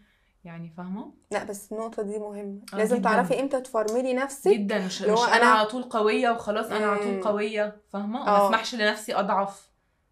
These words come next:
Speaker 1: لا، هو أنا قوية، بس أنا برضو ممكن أبقى ضعيفة.
Speaker 2: مم.
Speaker 1: ولما أضعف أنا هضعف وأرجع أقوى تاني.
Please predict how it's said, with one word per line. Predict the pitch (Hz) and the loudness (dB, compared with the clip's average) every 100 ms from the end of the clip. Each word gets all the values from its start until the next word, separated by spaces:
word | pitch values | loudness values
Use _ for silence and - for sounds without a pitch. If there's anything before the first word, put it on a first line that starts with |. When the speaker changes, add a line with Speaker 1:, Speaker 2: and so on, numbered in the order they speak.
| _ | _
Speaker 1:
لا، | 208 - 170 | -6 -6 -4
هو | 175 | -4
أنا | 160 208 | -2 -2
قوية، | 214 208 202 269 320 | -2 -2 0 0 0
بس | - - | -2 -6
أنا | 202 202 - | -8 -8 -6
برضو | 196 202 208 | -4 -4 -6
ممكن | 196 202 - | -10 -10 -14
أبقى | - | -14
ضعيفة. | 170 165 240 - 165 _ _ - | -10 -8 -8 -12 -20 _ _ -16
Speaker 2:
مم. | 202 - | -12 -6
Speaker 1:
ولما | 185 185 175 214 | -4 -2 0 2
أضعف | 226 294 359 - | 2 2 0 -2
أنا | 185 196 | -4 -2
هضعف | 202 196 160 - _ _ _ | -2 -2 -4 -8 _ _ _
وأرجع | - 175 180 202 202 | -10 -8 -2 -2 -2
أقوى | 190 - 196 | -4 -4 -4
تاني. | 196 196 185 165 | -2 -4 -4 -6